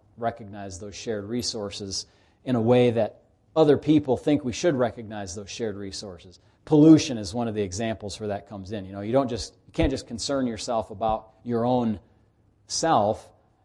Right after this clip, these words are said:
Your neighbor might be doing something stinky in his yard that floats over to your yard and makes you sick. Well, the shared resource of air, the collective resource of air, has, uh, an impact on,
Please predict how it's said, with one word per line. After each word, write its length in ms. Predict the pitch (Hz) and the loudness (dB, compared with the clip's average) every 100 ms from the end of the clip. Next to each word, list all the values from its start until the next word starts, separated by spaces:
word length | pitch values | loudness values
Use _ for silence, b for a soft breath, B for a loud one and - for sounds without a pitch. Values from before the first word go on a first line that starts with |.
| - | -6
Your 120 | 131 | 0
neighbor 420 | 123 143 165 147 | 4 6 8 6
might 220 | 127 127 120 | 4 2 0
be 100 | 120 | -2
doing 300 | 120 127 120 | -2 -2 -2
something 440 | 139 131 120 113 | -4 -4 -6 -8
stinky 580 | - - 170 165 131 117 | -8 -2 0 0 0 0
in 80 | 110 | -2
his 240 | 117 98 | -4 -4
yard 400 | 113 135 135 110 | 2 4 4 4
that 160 | 113 - | -4 -4
floats 340 | 135 127 127 | 2 2 2
over 220 | 127 117 120 | 0 0 -2
to 140 | 123 | -4
your 240 | 113 147 | 2 4
yard 460 | 151 117 107 110 110 | 4 4 2 0 -2
and 160 | 113 107 | -6 -2
makes 260 | 123 - | -2 -2
you 80 | 123 | -6
sick. 440 | 107 123 117 - - - _ _ _ _ _ _ _ - | -2 2 2 0 -14 -16 _ _ _ _ _ _ _ 0
Well, 200 | 143 131 | 4 4
the 80 | |
shared 340 | 123 - 160 127 | 2 4 6 6
resource 580 | 147 180 - 147 135 139 | 6 6 6 4 4 0
of 140 | 107 - | -2 4
air, 480 | 175 143 120 165 - _ | 6 6 4 0 -4 _
the 80 | - | -16
collective 800 | - 143 135 185 - 160 143 120 | -4 2 4 4 2 6 6 6
resource 560 | 156 165 - 131 127 | 4 4 4 2 2
of 120 | 123 117 | -2 0
air, 460 | 147 143 120 143 b b b b | 4 4 4 0 b b b b
has, 500 | - 127 123 98 - - _ | 0 2 2 -4 -8 -14 _
uh, 120 | - 123 | -10 -6
an 120 | 123 | 0
impact 640 | 143 185 - 113 110 - - | 4 4 2 -4 -6 -10 -14
on, 420 | 117 113 110 104 | -8 -6 -6 -10